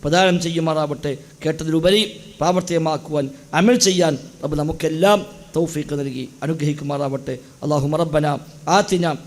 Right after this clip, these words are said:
ഫിദ് ദുനിയാ ഹസന വഫിൽ ആഖിറതി ഹസന വഖിനാ അദാബന്നാർ. ആമീൻ ബിറഹ്മതിക യാ അർഹമർ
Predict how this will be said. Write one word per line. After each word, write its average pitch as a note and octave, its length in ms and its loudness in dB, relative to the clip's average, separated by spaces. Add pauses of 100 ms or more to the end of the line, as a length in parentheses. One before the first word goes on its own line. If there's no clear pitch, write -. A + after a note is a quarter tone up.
(140)
ഫിദ് F3+ 200 -4
ദുനിയാ D3+ 320 -2
ഹസന G#3 240 0 (440)
വഫിൽ D3+ 240 -4 (120)
ആഖിറതി E3 320 0
ഹസന D3+ 220 -2 (360)
വഖിനാ D3+ 320 -4
അദാബന്നാർ. F#3 520 4 (420)
ആമീൻ D#3 180 -2 (120)
ബിറഹ്മതിക D#3 600 -6 (500)
യാ D3 80 0 (100)
അർഹമർ C#3+ 300 -2